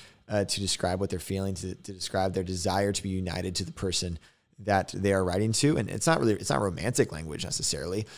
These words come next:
it, but it's that understanding of you, there can be a paternal,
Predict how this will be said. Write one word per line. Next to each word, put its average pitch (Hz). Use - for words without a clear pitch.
it, 113
but -
it's 110
that 110
understanding 107
of 87
you, 107
there 113
can 110
be 127
a 104
paternal, 107